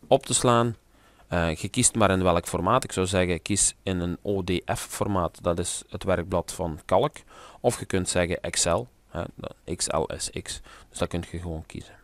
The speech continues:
Ik zal die even bewaren. En ik noem die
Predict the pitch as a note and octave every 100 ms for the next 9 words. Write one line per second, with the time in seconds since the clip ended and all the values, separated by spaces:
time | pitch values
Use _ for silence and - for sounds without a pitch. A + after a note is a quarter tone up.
0 | _ - - F2+ F2 E2+ - F2 F2 E2+
1 | F2 F#2 F#2+ F#2+ _ _ _ _ - E2
2 | E2+ D2+ F2 F2 F2 E2+